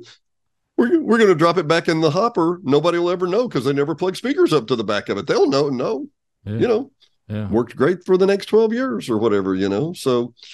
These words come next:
Speaker 1: anyway, we,
Speaker 2: Well,
Speaker 1: we
Speaker 2: that's
Speaker 1: had
Speaker 2: what
Speaker 1: areas
Speaker 2: kinda prompt-, that's what prompted, you know, Dennis wanted to do a, uh, he wanted to do a show about music. And I think it was largely prompted because of K V R E. So quick shout out, K V R E, our exclusive media partner, been super, ha-, um, since day one, by the way.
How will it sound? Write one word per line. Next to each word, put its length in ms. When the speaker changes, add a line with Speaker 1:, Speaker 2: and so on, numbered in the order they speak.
Speaker 1:
anyway, 360
we, 240
Speaker 2:
Well, 140
Speaker 1:
we 80
Speaker 2:
that's 100
Speaker 1:
had 80
Speaker 2:
what 140
Speaker 1:
areas 260
Speaker 2:
kinda 140
prompt-, 320
that's 240
what 180
prompted, 400
you 80
know, 120
Dennis 360
wanted 280
to 80
do 180
a, 180
uh, 160
he 80
wanted 280
to 60
do 80
a 40
show 200
about 300
music. 480
And 140
I 80
think 200
it 40
was 160
largely 260
prompted 380
because 160
of 160
K 160
V 100
R 200
E. 140
So 300
quick 180
shout 260
out, 300
K 160
V 140
R 180
E, 160
our 140
exclusive 500
media 280
partner, 420
been 360
super, 380
ha-, 120
um, 140
since 280
day 180
one, 280
by 140
the 80
way. 240